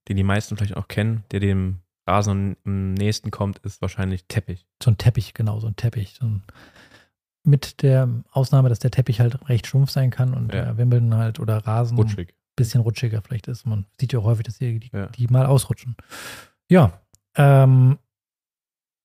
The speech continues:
Speaker 2: deutsche Beteiligung.
Speaker 1: Ja.
Speaker 2: Wen haben wir denn da alles? Wer
Speaker 1: Können
Speaker 2: ist
Speaker 1: ja
Speaker 2: denn
Speaker 1: mal
Speaker 2: noch
Speaker 1: im
Speaker 2: da
Speaker 1: Herren eins
Speaker 2: drin?
Speaker 1: mal durchgehen. Dabei ist Daniel Altmaier, der auch gerade spielt. Der hatte zwei Einsätze geführt. Nee, das war nicht Altmaier, Entschuldigung, das war Matera.
Speaker 2: Ja.
Speaker 1: Daniel Altmaier.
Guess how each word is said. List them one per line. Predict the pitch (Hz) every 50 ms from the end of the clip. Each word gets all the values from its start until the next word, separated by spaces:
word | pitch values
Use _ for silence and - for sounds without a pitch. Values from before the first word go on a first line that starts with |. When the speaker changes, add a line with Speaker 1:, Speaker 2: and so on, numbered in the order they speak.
| _ _ -
Speaker 2:
deutsche | - 160 160 - 170
Beteiligung. | 147 - 120 135 165 165 143 113 110 107 104 95 - _ _ _ _ _ - - - - - _ _ _
Speaker 1:
Ja. | 107 107 90 85 101 127 139
Speaker 2:
Wen | 131 117
haben | 135 160
wir | 165 131
denn | 127 117
da | 113 110
alles? | 113 107 107 104 - -
Wer | 131 135
Speaker 1:
Können | 110
Speaker 2:
ist | 117
Speaker 1:
ja | 120
Speaker 2:
denn | -
Speaker 1:
mal | 110
Speaker 2:
noch | 107
Speaker 1:
im | 101
Speaker 2:
da | 101
Speaker 1:
Herren | 127 131 127 120
eins | 95 143 156
Speaker 2:
drin? | 160 117
Speaker 1:
mal | 104
durchgehen. | 107 117 120 - - - 92 90 92 - _ _
Dabei | - 95 90 92 98 110 117
ist | 117 - -
Daniel | 101 107 107 95
Altmaier, | - 110 - - 131 139 147 147
der | 131 120 113 -
auch | 110 -
gerade | - - 120 147 147 131
spielt. | - - - 160 143 - 131 156 156 _ _ _ -
Der | 107 113
hatte | 120 113
zwei | - - - 131 135
Einsätze | 123 123 123 120 127 123 - - 117
geführt. | 120 110 - - 131 160 196 - _ _
Nee, | 117 113
das | 110 101 -
war | 110
nicht | 104 101 98
Altmaier, | 92 104 101
Entschuldigung, | 95 - - 123 110
das | 95
war | 98 95
Matera. | 110 113 - 107 85 87 87 90 - - _ _ -
Speaker 2:
Ja. | - 143 131 113
Speaker 1:
Daniel | 101 101 95
Altmaier. | 95 113 104 98 90 85 87 95